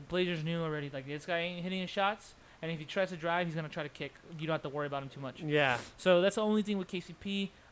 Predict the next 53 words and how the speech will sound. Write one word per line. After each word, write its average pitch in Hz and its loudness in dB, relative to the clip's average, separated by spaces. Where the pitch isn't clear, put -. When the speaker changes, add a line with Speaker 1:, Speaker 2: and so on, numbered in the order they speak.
Speaker 1:
Um, 156 0
I 160 -4
think 190 -4
with 185 -2
me 185 0
and 175 -2
you 175 -2
both 165 -2
kind 165 0
of 147 -4
agree 147 -4
that 139 -2
today 156 -2
it 180 0
looks 175 -2
like 175 -6
Frank, 175 -2
we 175 -2
think 208 -4
his 180 -2
game 170 0
plan 160 -2
will 151 -4
be 143 -6
stick - -4
to 202 -2
what 202 2
he 208 0
did 208 2
last 196 2
time. 190 -2
Hopefully 185 -2
they 185 2
hit 190 -2
their 190 -4
shots. - -4
They 170 0
don't 196 4
hit 190 -2
shot, 165 -2
then 170 -2
we'll 160 -6
see 175 -10
some 156 -8
changes. 135 -10
Speaker 2:
No, 139 0
I 131 4
agree. 131 0
And 131 0
Speaker 1:
'Cause 196 4
right 214 6
now 208 6
the, 185 -2